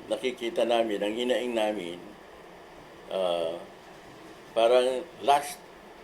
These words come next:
last, ah, parang hindi nabibigyan ng priority ang kalagayan ng mga manggagawa.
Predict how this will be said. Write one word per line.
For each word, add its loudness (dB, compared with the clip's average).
last, 2
ah, 2
parang 2
hindi 0
nabibigyan 2
ng 2
priority 0
ang -4
kalagayan 4
ng -2
mga -4
manggagawa. -10